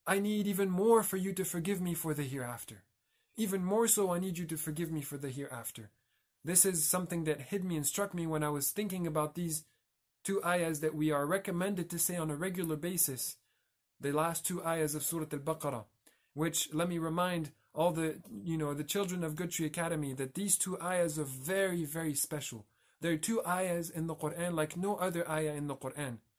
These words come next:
How so? It is the two ayahs that Rasulullah sallallahu alaihi wasallam received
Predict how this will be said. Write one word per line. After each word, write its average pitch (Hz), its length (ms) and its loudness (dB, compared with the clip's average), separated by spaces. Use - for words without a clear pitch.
How 185 240 0
so? 170 420 2
It 165 160 0
is 175 140 2
the 165 100 0
two 202 280 -6
ayahs 170 540 -2
that 170 340 -4
Rasulullah 160 920 2
sallallahu 156 560 0
alaihi 135 140 -2
wasallam 147 380 -2
received 190 680 2